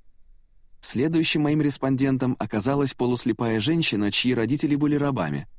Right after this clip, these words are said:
Мы проговорили двадцать минут, и только тогда, осознав, что я не чернокожий, она захохотала. Оказывается, она с самого начала это подозревала из-за моего смешного акцента, однако сама себе не поверила.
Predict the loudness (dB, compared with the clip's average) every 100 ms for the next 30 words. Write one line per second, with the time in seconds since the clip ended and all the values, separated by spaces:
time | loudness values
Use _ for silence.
0 | -20 -20 -20 -20 -20 -12 -2 0 0 0
1 | 0 2 2 0 0 -2 -2 -2 0 0
2 | -2 -8 -20 -12 -4 -2 0 -2 -2 -2
3 | 0 0 -2 -4 -4 -2 0 -2 -2 0
4 | 0 0 -2 -2 -2 -2 0 0 -2 -2
5 | 0 0 -2 -4 -6 -6 -8 -8 -12 -18
6 | -20 -20 -20 -20 -6 -4 -2 -2 0 0
7 | 0 -2 -4 -2 -2 0 0 0 0 0
8 | -2 0 0 0 -2 -2 -2 0 0 0
9 | -2 -4 _ -20 -8 -2 0 2 2 2
10 | 0 -2 -4 -2 -2 0 -4 -4 -4 -2
11 | -4 -12 -16 -10 -4 -4 -2 -4 -2 -2
12 | -2 -2 0 0 0 -2 -2 -4 -12